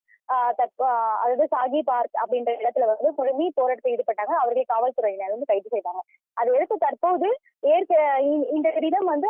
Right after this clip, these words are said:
அரவிந்த் கெஜ்ரிவாலோட மனைவி சுனிதா அவர்கள் வந்து, அ, வீடியோ கான்பரன்ஸ் மூலமாக ஒரு, அ, அவர் வந்து பேசியிருக்கார். ஏற்கனவே, அ,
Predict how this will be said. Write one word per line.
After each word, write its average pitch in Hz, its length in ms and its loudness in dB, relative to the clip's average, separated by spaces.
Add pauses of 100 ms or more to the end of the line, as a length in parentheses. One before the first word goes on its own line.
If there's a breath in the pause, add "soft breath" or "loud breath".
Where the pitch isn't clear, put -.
(120)
அரவிந்த் 330 300 -2
கெஜ்ரிவாலோட 285 640 2
மனைவி 262 460 -2
சுனிதா 311 260 -2
அவர்கள் 240 520 0
வந்து, 233 360 2
அ, 220 280 2 (460)
வீடியோ 349 300 0
கான்பரன்ஸ் 277 360 0
மூலமாக 220 540 0
ஒரு, 226 560 4
அ, 233 140 4 (340)
அவர் 247 220 0
வந்து 247 180 -2
பேசியிருக்கார். 294 600 -2 (680)
ஏற்கனவே, 349 500 0
அ, 294 140 -6